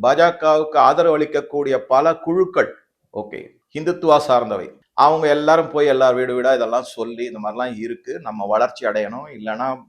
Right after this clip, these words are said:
பணவீக்கம் வரும், விலைவாசி உயரும், வேலையில்லா திண்டாட்டம் வரும், படிச்சவங்களுக்கு வேலை கிடைக்காது, இதெல்லாம் சொல்லி தான் ஒரு மாதிரியா அது வந்து ஒரு நல்ல நடை-, நடைமுறைக்கு வந்திருக்கு. நம்ம மகாராஷ்டிரால வந்து மிக அருமையான ஒரு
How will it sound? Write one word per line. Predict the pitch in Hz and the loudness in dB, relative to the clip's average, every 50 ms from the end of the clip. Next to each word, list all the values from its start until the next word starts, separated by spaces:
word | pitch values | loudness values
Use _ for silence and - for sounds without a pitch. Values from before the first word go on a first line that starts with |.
| _ _ - | _ _ -6
பணவீக்கம் | 113 113 123 135 123 120 123 117 120 120 110 110 | -4 -4 -4 -4 -4 -6 -8 -8 -8 -8 -8 -6
வரும், | 107 107 110 123 143 - | -6 -6 -6 -6 -8 -8
விலைவாசி | 127 113 110 120 120 120 120 113 - 107 | -6 -2 0 0 2 2 2 0 0 -4
உயரும், | 104 104 107 110 107 117 127 127 117 | -10 -8 -6 -4 -4 -6 -6 -8 -6
வேலையில்லா | 113 123 135 139 135 131 123 117 110 107 104 101 | -2 -2 0 0 0 -2 -2 -4 -4 -4 -4 -6
திண்டாட்டம் | - 113 110 110 117 113 - - 101 101 101 | -8 -10 -4 -2 -2 -2 -2 -4 -8 -8 -8
வரும், | 101 113 131 - - _ | -10 -10 -12 -16 -14 _
படிச்சவங்களுக்கு | - 117 120 123 - 139 131 120 110 104 101 104 | -8 -8 -8 -6 -6 -8 -6 -6 -6 -4 -2 0
வேலை | 117 127 123 | 0 0 0
கிடைக்காது, | 113 107 101 95 - 98 107 127 147 | -2 -6 -8 -8 -8 -10 -10 -10 -10
இதெல்லாம் | - 107 104 117 120 - _ 117 | -8 -8 -6 -6 -8 -8 _ -16
சொல்லி | 117 123 131 120 113 | -16 -14 -14 -12 -8
தான் | 113 123 139 - - _ _ | -6 -6 -6 -8 -10 _ _
ஒரு | 117 117 117 113 113 113 | -6 -4 -4 -4 -4 -4
மாதிரியா | 110 120 131 139 147 156 143 147 143 147 156 165 - - - - | -4 -2 0 0 0 0 -2 -2 0 2 2 2 2 -2 -6 -8
அது | 113 110 107 107 | -6 -4 -4 -4
வந்து | 104 104 110 123 | -6 -6 -6 -8
ஒரு | 127 113 104 | -8 -8 -8
நல்ல | 104 107 113 123 120 | -8 -8 -8 -8 -8
நடை-, | 110 107 107 113 117 117 113 - | -8 -6 -6 -6 -6 -8 -10 -10
நடைமுறைக்கு | 107 110 113 131 135 135 123 113 110 107 - - 104 | -10 -8 -6 -6 -6 -8 -8 -10 -10 -12 -12 -14 -12
வந்திருக்கு. | 101 104 110 120 117 110 98 - 117 - - _ _ _ _ | -10 -10 -10 -8 -10 -10 -10 -12 -14 -16 -18 _ _ _ _
நம்ம | _ - 107 101 98 101 | _ -12 -10 -8 -6 -6
மகாராஷ்டிரால | 107 117 131 135 147 147 - - 139 131 127 117 117 | -4 0 2 2 2 2 0 0 2 4 4 4 2
வந்து | 117 117 120 123 143 165 160 - - - - | 0 -2 -4 -6 -6 -6 -6 -6 -10 -12 -14
மிக | 101 110 117 131 123 113 | -14 -10 -4 -2 0 0
அருமையான | 113 113 117 120 123 127 135 135 127 | 0 0 -2 -4 -6 -6 -4 -4 -4
ஒரு | 117 107 | -4 -4